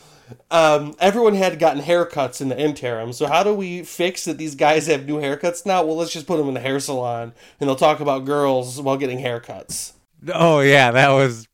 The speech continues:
Speaker 2: pretty funny.
Speaker 1: Very smooth. And Pacey gets the frosted tips, which Andy fixes for him later. Well, she
Speaker 2: So,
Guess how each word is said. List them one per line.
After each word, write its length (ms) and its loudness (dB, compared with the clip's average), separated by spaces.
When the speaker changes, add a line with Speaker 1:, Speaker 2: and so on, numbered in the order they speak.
Speaker 2:
pretty 240 0
funny. 340 -4
Speaker 1:
Very 240 6
smooth. 640 -4
And 180 -8
Pacey 360 -10
gets 240 -12
the 100 -16
frosted 640 -4
tips, 720 -6
which 320 -18
Andy 300 -2
fixes 540 -2
for 300 2
him 100 -2
later. 580 -2
Well, 340 0
she 200 -8
Speaker 2:
So, 480 6